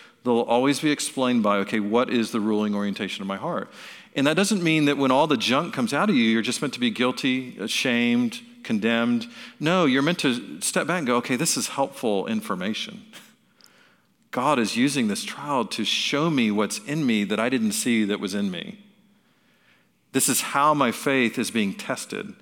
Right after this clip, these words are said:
exposed, so that I can be honest about what's really inside,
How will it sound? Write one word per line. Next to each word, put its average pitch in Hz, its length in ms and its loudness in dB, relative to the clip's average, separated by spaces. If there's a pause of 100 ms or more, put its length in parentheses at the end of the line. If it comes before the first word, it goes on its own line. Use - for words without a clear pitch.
(380)
exposed, 123 680 0
so - 180 -2
that 117 160 -2
I 143 140 -2
can 131 220 0
be 107 360 0
honest 123 760 -4 (960)
about 120 260 0
what's 123 280 0
really 117 240 2
inside, 95 580 -2